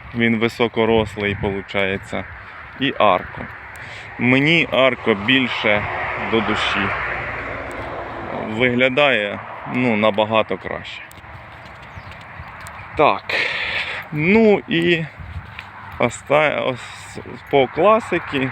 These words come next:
по класиці. Ну, тут практично, практично всі гібриди непогано себе, ну, показують. Можна виділити, е, виділити, ну,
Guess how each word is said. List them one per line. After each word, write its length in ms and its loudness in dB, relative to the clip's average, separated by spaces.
по 100 0
класиці. 720 0
Ну, 460 4
тут 140 8
практично, 880 2
практично 600 2
всі 300 4
гібриди 600 2
непогано 640 4
себе, 400 -4
ну, 160 2
показують. 920 0
Можна 400 2
виділити, 600 0
е, 380 2
виділити, 800 -2
ну, 220 2